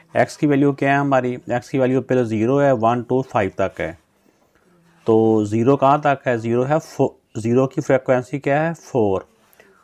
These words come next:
तो अब जो ज़ीरो यहाँ से हमने स्टार्ट करना है,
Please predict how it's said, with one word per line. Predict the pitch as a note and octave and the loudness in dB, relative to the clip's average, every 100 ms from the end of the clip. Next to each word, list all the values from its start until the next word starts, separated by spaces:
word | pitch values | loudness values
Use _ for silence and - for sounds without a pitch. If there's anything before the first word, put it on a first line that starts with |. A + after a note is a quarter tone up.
| _ _ _ | _ _ _
तो | - | -6
अब | - D3+ D#3 | 0 0 -2
जो | D#3+ E3 E3 | 0 2 2
ज़ीरो | C#3+ A#2 A2+ D3 | 0 -2 2 2
यहाँ | C#3+ C3 D3 D3 | 2 0 -2 -2
से | D#3+ | -2
हमने | D#3+ | -2
स्टार्ट | D3+ A#2+ A2+ | 0 0 0
करना | A2+ G2 | 0 -6
है, | B2 | -6